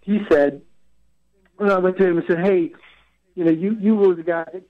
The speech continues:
that, that pitched the idea originally, and we would like to say thank you.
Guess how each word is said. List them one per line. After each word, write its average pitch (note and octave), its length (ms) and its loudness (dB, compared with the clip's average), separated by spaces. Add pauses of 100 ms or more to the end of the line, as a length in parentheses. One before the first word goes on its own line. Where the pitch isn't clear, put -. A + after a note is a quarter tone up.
(180)
that, D#3 280 -10
that C#3+ 340 -14
pitched - 280 -12
the E3+ 120 2
idea D3+ 280 -2
originally, F3 320 -2
and D#3 100 0
we D3+ 60 -2
would D3+ 60 0
like D#3 160 0
to - 180 -14
say D3 100 -16
thank G#3 280 -2
you. D3 220 0